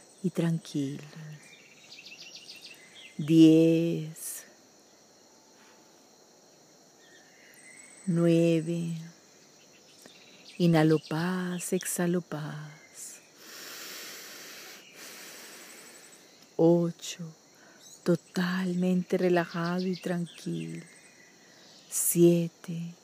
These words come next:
Inhalo paz, exhalo paz.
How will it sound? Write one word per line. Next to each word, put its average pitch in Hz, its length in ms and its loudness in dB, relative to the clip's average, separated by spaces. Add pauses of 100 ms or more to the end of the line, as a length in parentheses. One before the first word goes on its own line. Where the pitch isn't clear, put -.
(260)
Inhalo 156 400 2
paz, 170 1000 -10
exhalo 160 520 -2
paz. 160 600 -14